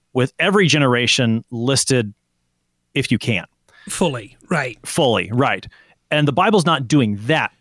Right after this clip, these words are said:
Speaker 1: kind of family tree. It is giving a family tree. And I think you, you've made that, that case. It, it wants you to know who is in this family and who is the most important member of this family, namely Jesus Christ, as you've said.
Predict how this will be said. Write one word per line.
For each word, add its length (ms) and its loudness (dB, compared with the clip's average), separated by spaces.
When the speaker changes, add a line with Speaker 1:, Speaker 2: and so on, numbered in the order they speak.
Speaker 1:
kind 220 -2
of 60 -8
family 280 -4
tree. 200 -10
It 120 2
is 180 6
giving 300 0
a 40 -10
family 300 -8
tree. 460 -2
And 100 -2
I 60 0
think 180 0
you, 80 -2
you've 180 -2
made 220 2
that, 260 -2
that 220 -6
case. 320 -6
It, 240 -12
it 120 0
wants 360 2
you 80 4
to 80 2
know 400 0
who 240 2
is 260 0
in 200 0
this 220 -2
family 400 -2
and 160 -2
who 260 4
is 400 0
the 100 -2
most 220 0
important 300 -4
member 280 0
of 100 -4
this 120 -8
family, 320 -6
namely 320 0
Jesus 380 -8
Christ, 280 -2
as 120 -6
you've 120 -6
said. 380 -2